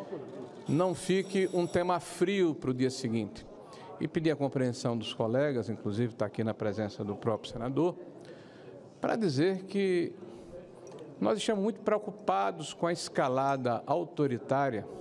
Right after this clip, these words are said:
de um partido que tem se notabilizado pela dificuldade de conviver com as opiniões contrárias. É impressionante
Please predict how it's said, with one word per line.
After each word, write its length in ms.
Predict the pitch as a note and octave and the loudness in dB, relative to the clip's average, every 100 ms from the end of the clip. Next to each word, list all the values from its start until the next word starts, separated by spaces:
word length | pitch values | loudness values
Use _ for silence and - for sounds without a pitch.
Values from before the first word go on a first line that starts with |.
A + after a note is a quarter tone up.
| - - - - - - - - - - - - - - - | -10 -8 -8 -8 -8 -10 -12 -14 -14 -16 -16 -16 -14 -12 -2
de 100 | A3 | 2
um 100 | A3+ | 2
partido 640 | F#3+ D3 - G3 F#3+ D#3+ | 2 0 2 2 4 2
que 100 | F#3+ | 2
tem 220 | - G3 | 0 0
se 160 | - F#3 | 0 2
notabilizado 1000 | F#3+ F#3+ F3+ E3+ D3+ B2+ B2+ D3+ D3 C3+ | 2 4 2 2 2 2 4 2 2 0
pela 200 | D#3+ D#3 | 0 2
dificuldade 840 | E3 - F#3 F3 C#3+ D#3+ F#3+ D#3 | 0 -2 -4 -2 2 4 2 0
de 80 | E3+ | -2
conviver 720 | - E3+ C#3 B2 A2 C3+ C3+ | 2 2 4 2 4 2 2
com 120 | D3 | 0
as 100 | C#3 | 2
opiniões 580 | C#3 C#3 C3+ B2+ B2+ B2 | 0 2 4 4 2 2
contrárias. 840 | - B2 A#2+ A2 - - - - - - - - - - - - - - - - - - - - - - - - - - - - - - - | 0 0 2 -2 -2 -6 -10 -12 -16 -18 -20 -20 -20 -20 -20 -20 -18 -18 -16 -18 -18 -18 -18 -18 -18 -18 -20 -20 -20 -20 -20 -20 -14 -12 0
É 100 | - | 2
impressionante 1040 | A3+ A3+ G#3+ G#3 - E3+ E3 G3+ - - | 4 4 2 2 2 4 4 2 0 -8